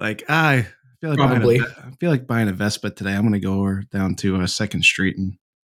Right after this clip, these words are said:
Speaker 1: and pick one up. You just walk in there, sign some
Speaker 2: Just
Speaker 1: papers, and that's it. <laughs>
Speaker 2: Dude, how funny would it be, like, you know, Stu and, like, his buddies are like, "Dude, you guys wanna, like, you guys wanna, like, go grab Vespas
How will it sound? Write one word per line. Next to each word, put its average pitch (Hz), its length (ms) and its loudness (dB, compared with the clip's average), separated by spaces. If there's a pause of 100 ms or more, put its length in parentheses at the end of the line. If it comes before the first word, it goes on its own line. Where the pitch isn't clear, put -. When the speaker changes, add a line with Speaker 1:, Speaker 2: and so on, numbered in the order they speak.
Speaker 1:
and 98 100 -8
pick 98 180 -2
one 98 140 4
up. 98 120 0
You 98 80 2
just 104 160 2
walk 104 220 2
in 104 160 8
there, 101 240 6
sign 98 240 0
some 95 140 0
Speaker 2:
Just 90 100 4
Speaker 1:
papers, 92 460 -2
and 101 160 -6 (560)
that's 101 140 -8
it. - 120 -6 (800)
<laughs> - 0 - (880)
Speaker 2:
Dude, 147 140 0
how 180 100 6
funny 156 240 4
would 160 100 4
it 147 80 2
be, 156 120 6
like, 135 260 2 (240)
you 147 80 0
know, 139 160 2 (420)
Stu 143 440 -2
and, 143 100 2
like, 127 120 2
his 131 160 2
buddies 127 400 0
are 131 60 2
like, 123 220 -2
"Dude, 131 200 -2
you 131 200 -2
guys 165 100 2
wanna, 190 160 4
like, 131 280 0 (720)
you 160 80 -4
guys 170 60 -2
wanna, 190 160 2
like, 135 300 -2
go 139 100 0
grab 135 460 0 (640)
Vespas 143 640 -4